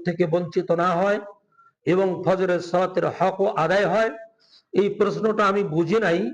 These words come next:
প্রশ্নটা অস্পষ্ট। ব্যবস্থা বলতে কি বোঝানো হয়েছে,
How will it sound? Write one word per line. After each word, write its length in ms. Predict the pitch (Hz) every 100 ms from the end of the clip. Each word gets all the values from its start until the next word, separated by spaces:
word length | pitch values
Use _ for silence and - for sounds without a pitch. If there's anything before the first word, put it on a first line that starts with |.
| -
প্রশ্নটা 480 | - 127 - 208 208
অস্পষ্ট। 800 | 170 180 180 - 180 - - 117 - _ _ _ _ _ _ _ _ _ _ _ _ _ _ -
ব্যবস্থা 680 | 196 254 240 - 269 269 277
বলতে 200 | - 294
কি 160 | 302
বোঝানো 360 | 233 190 180 165
হয়েছে, 380 | 143 139 -